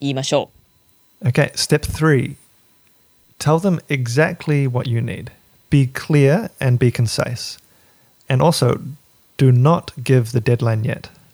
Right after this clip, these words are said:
Speaker 1: はい、ステップスリー、えー、あなたが何を求めているのかということをもうはっきりとクリアに伝えましょう。で、この時にはまだデッドライン、締め切りは伝えないでおきましょ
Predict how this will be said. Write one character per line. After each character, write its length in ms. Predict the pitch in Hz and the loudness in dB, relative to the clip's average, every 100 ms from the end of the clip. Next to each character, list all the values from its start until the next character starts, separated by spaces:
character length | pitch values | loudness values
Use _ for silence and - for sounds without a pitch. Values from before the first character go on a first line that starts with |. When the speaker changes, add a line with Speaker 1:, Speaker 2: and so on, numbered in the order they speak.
| - - _ _ | -20 -20 _ _
Speaker 1:
は 120 | 151 | -10
い、 40 | |
ス 120 | 139 | -6
テ 100 | - | -2
ッ 40 | 233 | -2
プ 180 | - - | -2 -6
ス 180 | - 208 | 0 2
リ 380 | 254 311 196 | 4 4 2
ー、 40 | - - | -2 -10
え 140 | 143 | -6
ー、 20 | 143 | -2
あ 40 | |
な 100 | 170 | 0
た 80 | 160 | 0
が 100 | 147 | 2
何 240 | 175 359 | 2 2
を 40 | 349 | 2
求 200 | 254 233 | 2 2
め 120 | 233 | 2
て 120 | 214 | 4
い 40 | 196 | 4
る 100 | 185 | 4
の 120 | 170 | 2
か 200 | 165 135 | 0 -2
と 140 | - | 0
い 100 | 147 | 2
う 60 | 147 | 2
こ 100 | 165 | 2
と 120 | 147 | 0
を 40 | 131 | 0
も 100 | 135 | 0
う 20 | |
は 140 | 180 | -2
っ 60 | 185 | -2
き 100 | - | 0
り 140 | 330 202 | 0 2
と 240 | 147 - - | 0 -2 0
ク 100 | 262 | 2
リ 140 | 233 | 4
ア 80 | 151 | 2
に 140 | 120 - | -2 -8
伝 240 | - 180 | -4 0
え 40 | 180 | 2
ま 100 | 170 | 2
し 100 | - | 0
ょ 180 | 143 - _ _ _ _ _ | 0 -2 _ _ _ _ _
う。 40 | 214 | -4
で、 80 | |
こ 100 | 196 220 | 0 0
の 100 | 233 | 0
時 320 | 247 185 143 | 0 -2 -4
に 200 | 165 151 | -2 -2
は 120 | 139 | 0
ま 200 | 139 170 | 2 2
だ 100 | 151 127 | 0 -2
デ 220 | - 156 | 0 -2
ッ 60 | - | 0
ド 140 | 202 | 0
ラ 120 | 180 170 | 2 2
イ 60 | |
ン、 20 | |
締 220 | 131 - 190 | 0 0 2
め 120 | 185 | 2
切 140 | 185 | 0
り 100 | 170 | 0
は 260 | 165 160 160 - _ - | 2 0 -2 -12 _ -4
伝 160 | 196 185 | 0 2
え 40 | |
な 140 | 185 180 | 4 2
い 80 | 156 | 2
で 100 | 180 | 0
お 100 | 147 | -2
き 100 | 127 | -6
ま 100 | 113 | -6
し 100 | - | -6
ょ 160 | 190 | -10